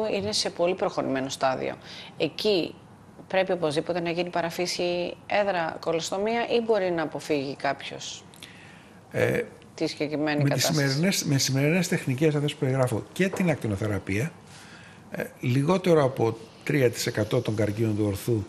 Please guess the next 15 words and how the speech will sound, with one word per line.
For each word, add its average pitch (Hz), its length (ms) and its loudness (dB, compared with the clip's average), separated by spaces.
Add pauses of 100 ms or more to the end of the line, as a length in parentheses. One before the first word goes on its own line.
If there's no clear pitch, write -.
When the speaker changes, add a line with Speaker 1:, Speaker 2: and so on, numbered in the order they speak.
(280)
Speaker 2:
θα - 160 -2
αναγκαστεί 110 500 2
να 113 100 0
έχει 110 200 -2
μόνιμη 107 360 0
κολοστομία. 95 680 -2 (560)
Ε, 110 300 2 (840)
το 127 100 0
μυστικό 185 460 2
είναι 190 460 2
να 127 160 2
γίνει 139 580 2 (400)
μια 143 280 4
αξιολόγηση 131 1120 2 (220)
ακτινολογική 113 1160 0